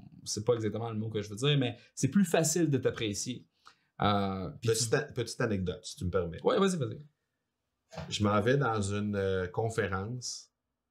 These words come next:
Speaker 2: à Québec. Je nommerai pas la conférence parce que c'est pas ça l'idée. Je me dis,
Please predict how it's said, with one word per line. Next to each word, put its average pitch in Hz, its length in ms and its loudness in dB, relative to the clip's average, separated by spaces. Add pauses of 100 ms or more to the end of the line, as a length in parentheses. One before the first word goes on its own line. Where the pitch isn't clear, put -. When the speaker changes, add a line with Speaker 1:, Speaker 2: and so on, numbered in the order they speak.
(140)
Speaker 2:
à 101 80 0
Québec. 87 500 -2 (200)
Je - 120 -8
nommerai 98 220 2
pas 123 100 4
la 127 120 2
conférence 107 500 -4
parce 95 160 -6
que 95 100 -6
c'est - 120 -8
pas 110 100 0
ça 120 180 -2
l'idée. 107 400 -2 (440)
Je - 100 -4
me 113 100 6
dis, 139 380 2